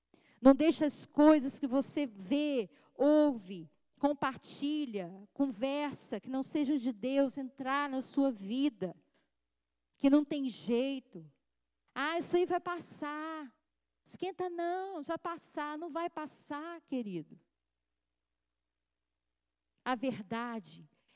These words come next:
é que as circunstâncias vão piorar. Porém,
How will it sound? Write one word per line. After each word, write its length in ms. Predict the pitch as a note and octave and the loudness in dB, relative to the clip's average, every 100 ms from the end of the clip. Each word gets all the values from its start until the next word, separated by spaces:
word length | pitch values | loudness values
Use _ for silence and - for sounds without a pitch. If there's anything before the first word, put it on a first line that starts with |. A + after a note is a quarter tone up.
| - | -14
é 120 | A3 | -8
que 100 | A3+ | -8
as 80 | A3+ | -8
circunstâncias 1120 | - A#3 - A3+ - - A#3 A#3 - A3 F3 | -4 -4 -4 -8 -6 -6 -4 -6 -6 -8 -6
vão 220 | G#3 G#3 | -8 -10
piorar. 760 | G3+ G3+ G3 F#3+ F3 E3+ D#3+ - _ _ _ _ | -6 -2 -2 -2 -8 -12 -18 -20 _ _ _ _
Porém, 680 | B3+ A3+ A#3 A#3 A3 F#3 D#3+ | 12 12 12 4 -4 -6 -12